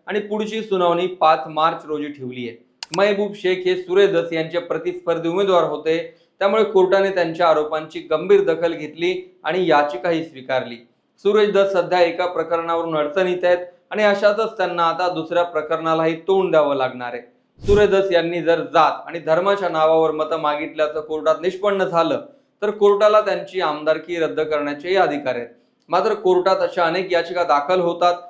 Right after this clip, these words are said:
आणि त्याचे पुढे निकाल कधीही लागत नाहीत, असाही इतिहास आहे. खरं तर लोकप्रतिनिधी कायदा एकोणीसशे एकसष्ट अंतर्गत जात, धर्म यांचा निवडणुकीत वापर करता येत नाही.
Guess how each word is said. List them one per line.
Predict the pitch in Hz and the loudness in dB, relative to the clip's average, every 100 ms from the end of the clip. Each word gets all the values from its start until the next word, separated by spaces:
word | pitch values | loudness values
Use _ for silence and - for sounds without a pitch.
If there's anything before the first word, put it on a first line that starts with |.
| - | -18
आणि | 165 196 | -8 0
त्याचे | 196 196 | 2 2
पुढे | 202 185 196 | 0 0 0
निकाल | 175 160 170 175 | 0 0 0 0
कधीही | 175 165 151 165 160 | -2 -4 -2 0 2
लागत | 151 147 147 | 2 2 -6
नाहीत, | 143 147 175 180 _ _ | -10 -10 -10 -12 _ _
असाही | 190 202 202 196 | -4 2 2 2
इतिहास | 185 165 131 | 0 2 2
आहे. | - - _ _ _ | -2 -14 _ _ _
खरं | 196 196 | -2 2
तर | 226 | 2
लोकप्रतिनिधी | 190 190 190 202 196 185 | 2 0 0 -2 -2 -2
कायदा | 190 165 156 165 | -2 0 0 0
एकोणीसशे | 160 151 165 160 165 | -2 -2 -8 -8 -10
एकसष्ट | 156 190 196 - | -6 -6 -4 -2
अंतर्गत | 160 147 156 151 165 175 - - _ _ 139 | -2 0 -2 2 2 2 -2 -14 _ _ 0
जात, | 160 165 170 - - | 4 4 2 -2 -12
धर्म | 165 196 170 135 123 - _ | -4 -2 -2 -4 -6 -14 _
यांचा | 160 175 196 | -6 2 2
निवडणुकीत | 180 175 170 175 190 180 | 2 0 -2 -4 -4 0
वापर | 147 147 165 | 2 2 0
करता | 165 156 151 180 | -2 -2 0 0
येत | 160 143 135 | 2 0 -4
नाही. | 127 120 | -10 -14